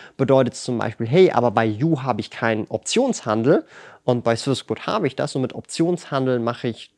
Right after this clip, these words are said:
mehrere hundert Franken, manchmal auch in einem Monat mal tausend Franken Optionsprämie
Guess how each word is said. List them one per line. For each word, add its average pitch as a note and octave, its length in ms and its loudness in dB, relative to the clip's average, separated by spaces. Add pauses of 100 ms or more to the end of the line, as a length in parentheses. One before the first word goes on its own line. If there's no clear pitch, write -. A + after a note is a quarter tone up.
(140)
mehrere B2+ 540 0
hundert C#3 300 0
Franken, A#2+ 480 -4
manchmal B2 320 -4
auch A#2+ 100 -10
in B2+ 80 -4
einem A#2 80 -4
Monat A#2+ 300 -6
mal A2+ 160 -4
tausend B2+ 420 -2
Franken A#2 320 -8
Optionsprämie C3+ 920 0